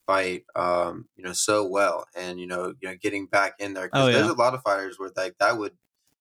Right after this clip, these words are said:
Speaker 1: mentally have, you know, shot you, you know, um, and so just good on that. And that,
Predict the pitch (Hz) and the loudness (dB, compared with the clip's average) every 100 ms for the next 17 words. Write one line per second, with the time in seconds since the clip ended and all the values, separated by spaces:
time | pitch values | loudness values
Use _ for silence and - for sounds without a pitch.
0 | _ 101 120 135 131 120 110 104 98 92 | _ -4 0 0 0 0 0 0 -2 -6
1 | - 95 95 92 87 - 92 - - 113 | 0 2 4 2 -2 -10 -14 -6 0 2
2 | 107 - - _ _ - 50 - _ _ | 2 -2 -20 _ _ -14 -14 -14 _ _
3 | - 92 92 87 - _ 95 90 - 101 | -4 -2 -2 -6 -12 _ -8 -6 -2 -2
4 | 98 95 _ _ _ _ _ 131 131 113 | -4 -10 _ _ _ _ _ 0 0 0
5 | 117 110 _ - _ - 113 143 - | 0 -2 _ -20 _ -6 0 0 0